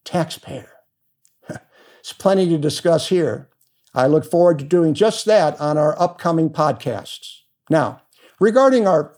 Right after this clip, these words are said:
capital markets, you know, I was an investment advisor for thirty-four years, and I taught investing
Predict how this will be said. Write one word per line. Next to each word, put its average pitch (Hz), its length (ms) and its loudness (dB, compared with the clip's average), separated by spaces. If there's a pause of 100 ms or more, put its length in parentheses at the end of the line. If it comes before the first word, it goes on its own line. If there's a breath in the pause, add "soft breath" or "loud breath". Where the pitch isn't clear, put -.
capital 226 460 2
markets, 170 600 -2 (520)
you 185 80 2
know, 196 120 4
I 208 120 4
was 233 160 2
an 180 80 0
investment 160 540 0
advisor 139 500 -4
for 123 180 -6
thirty-four 175 800 0
years, 170 380 0
and 156 120 0
I 156 120 0
taught 226 400 0
investing 160 640 -4